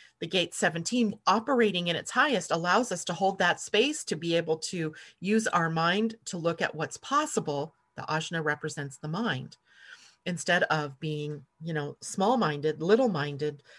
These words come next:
uh, and only seeing what's right here in front of us without the, uh, possibility of seeing what else is out there. This is also for us to inspire one another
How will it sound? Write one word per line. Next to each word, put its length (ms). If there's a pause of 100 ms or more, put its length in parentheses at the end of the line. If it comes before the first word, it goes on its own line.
(260)
uh, 280
and 300
only 300
seeing 440
what's 300
right 240
here 260
in 160
front 280
of 120
us 240
without 400
the, 360
uh, 40
possibility 640
of 80
seeing 300
what 100
else 240
is 240
out 240
there. 240 (640)
This 140
is 100
also 420
for 240
us 200
to 200
inspire 640
one 240
another 500